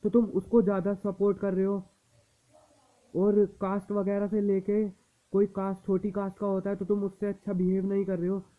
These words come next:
ऐसा नहीं है, सबके साथ equal behave करोगे तभी तुम achieve कर पाओगे अपने goal को। तो ये principal यही कहता है कि कोई भेदभाव नहीं होना चाहिए इसके अंदर। Next आता है stability।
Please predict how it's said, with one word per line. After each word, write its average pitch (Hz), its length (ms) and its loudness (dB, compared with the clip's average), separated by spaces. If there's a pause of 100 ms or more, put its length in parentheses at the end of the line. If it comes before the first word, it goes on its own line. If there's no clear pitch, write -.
(120)
ऐसा 180 260 -2
नहीं 185 280 4
है, 196 60 0
सबके 196 320 -6
साथ 208 280 -6
equal 190 300 -2
behave 185 300 -2
करोगे 190 420 -4 (400)
तभी 185 260 2
तुम 233 260 2 (320)
achieve 185 300 0
कर 196 180 0
पाओगे 170 320 0
अपने 175 220 -2
goal 160 260 0
को। 151 160 -4 (1800)
तो 196 180 4
ये 180 200 4
principal 196 480 0
यही 196 260 4
कहता 185 280 -2
है 202 120 0
कि 214 120 0 (100)
कोई 208 240 4 (360)
भेदभाव 185 520 2
नहीं 196 200 4
होना 170 220 4
चाहिए 160 340 0
इसके 180 200 -2
अंदर। 139 300 -2 (840)
Next 185 300 -2
आता 180 220 -2
है 214 100 2
stability। 180 680 4